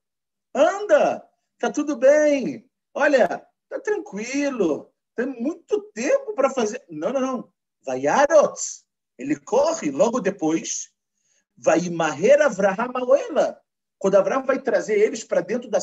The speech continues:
da tenda, não é que ele agora fica batendo papo com ele. Ele quer colocar eles dentro da tenda dele. Ele quer fazer a, a mitzvah de Achnasat Orchim da melhor maneira possível, da forma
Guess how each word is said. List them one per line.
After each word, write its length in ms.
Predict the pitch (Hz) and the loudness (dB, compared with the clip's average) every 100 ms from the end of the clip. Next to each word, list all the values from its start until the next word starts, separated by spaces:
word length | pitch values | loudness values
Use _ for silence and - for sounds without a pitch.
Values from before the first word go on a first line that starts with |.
| - | -4
da 140 | 156 156 | -6 -6
tenda, 680 | - 208 294 269 165 139 - _ _ | -4 -4 -4 0 0 0 -4 _ _
não 120 | 160 | -8
é 40 | 415 | -2
que 80 | |
ele 100 | 466 | -2
agora 280 | 427 247 240 | 0 -2 -2
fica 280 | - 233 165 | -4 -6 -6
batendo 340 | 190 190 208 | -4 -2 -4
papo 320 | 190 190 190 185 | -2 -2 -2 -8
com 160 | 180 | -8
ele. 160 | 170 170 _ | -8 -8 _
Ele 160 | - 277 | -16 -14
quer 180 | - 240 | -14 -14
colocar 440 | - 190 - 190 | -10 -12 -10 -8
eles 440 | 180 233 233 - - _ _ _ | -6 -8 -12 -16 -18 _ _ _
dentro 360 | 202 254 254 | -14 -12 -10
da 120 | 254 196 | -8 -8
tenda 560 | - 180 214 151 104 _ _ _ | -8 -10 -10 -10 -16 _ _ _
dele. 320 | - 113 98 - _ _ _ _ | -14 -12 -12 -20 _ _ _ _
Ele 280 | - 160 - _ | -6 -6 -6 _
quer 180 | - 233 | -6 -6
fazer 260 | 226 190 | -6 -4
a, 160 | 240 233 - | -2 -2 -6
a 80 | |
mitzvah 680 | 196 202 196 - 147 165 247 | -16 -16 -18 -14 0 2 2
de 120 | 214 | 0
Achnasat 480 | 190 180 175 - 208 196 | -4 -6 -8 -4 -4 -4
Orchim 500 | 165 165 208 294 - _ _ | -6 -8 -10 -12 -14 _ _
da 120 | - 247 | -8 -6
melhor 640 | 247 226 214 247 294 294 | -4 -6 -2 2 2 0
maneira 320 | 302 254 277 | -6 -2 0
possível, 400 | 269 220 - 277 | -2 -6 -10 -6
da 100 | 220 | -4
forma 280 | 190 247 226 | -2 -2 -2